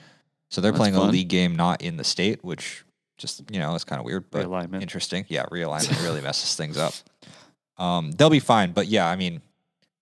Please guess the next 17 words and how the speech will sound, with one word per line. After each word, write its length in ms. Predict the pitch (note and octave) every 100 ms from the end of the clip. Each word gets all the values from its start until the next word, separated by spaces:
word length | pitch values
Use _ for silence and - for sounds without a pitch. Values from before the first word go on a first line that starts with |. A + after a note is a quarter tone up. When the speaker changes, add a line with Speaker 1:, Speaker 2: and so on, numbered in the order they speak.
| _
Speaker 1:
I 80 | G2+
think 240 | - A#2
I'm 140 | F#2+ G2
surpri-, 300 | - - -
a 60 |
little 200 | G2+ A#2
surprised 380 | A#2+ - F2+ E2+
at 60 | D2
how 100 | F2
good 260 | E2 F2 E2
Rainier's 360 | E2+ E2 E2
been, 180 | - D#2
but 120 | D#2
also 260 | D2+ D2 E2
they 180 | C#2+ D#2
haven't 240 | C#2+ C#2+
played 240 | D2+ B1